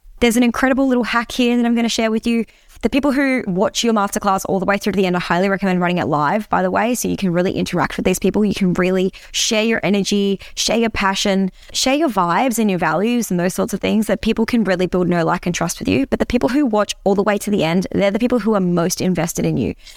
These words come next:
and they're more likely to buy from you. So if you run a masterclass or a training and you teach them something and you have a call to action at the end, I highly recommend making that call to action at the end if you want them to book a call or get a discount on a product or a service that you're offering. Make a limited time offer.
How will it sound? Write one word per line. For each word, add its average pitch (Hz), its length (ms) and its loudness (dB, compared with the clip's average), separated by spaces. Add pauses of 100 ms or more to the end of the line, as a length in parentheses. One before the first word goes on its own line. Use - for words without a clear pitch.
(120)
and 190 140 2
they're 208 160 2
more 202 280 2
likely 196 340 0
to 190 80 0
buy 165 220 -2
from - 180 -4
you. - 200 -2 (360)
So 208 260 2 (140)
if - 140 0
you 226 120 2
run 240 140 0
a 294 60 2
masterclass 214 600 0
or 180 120 2
a 214 60 -2
training 170 500 -2
and 170 120 2
you 175 80 4
teach - 280 -2
them 247 120 2
something 175 340 0
and 147 100 0
you 175 60 2
have 175 140 0
a 196 60 0
call 240 220 0
to - 100 -2
action - 280 0
at 196 60 -4
the 202 140 2
end, 170 300 0 (360)
I 190 80 2
highly 202 320 0
recommend 233 400 2
making 190 240 0
that 180 100 0
call 190 220 -2
to - 80 -2
action - 240 -2
at 233 60 -2
the 202 100 4
end 180 120 2
if 180 120 -6
you 165 100 2
want 107 200 -4
them 95 100 -4
to - 80 -4
book - 180 0
a 247 60 2
call 214 560 2
or 175 100 2
get 190 220 0
a - 20 0
discount 226 380 -2
on 220 100 2
a 220 60 0
product 196 360 -2
or 196 60 2
a 196 60 0
service 180 300 -2
that 175 80 -2
you're 170 180 0
offering. 170 420 0 (260)
Make 208 360 0
a 214 80 2
limited 202 600 0
time 175 440 0
offer. - 340 -4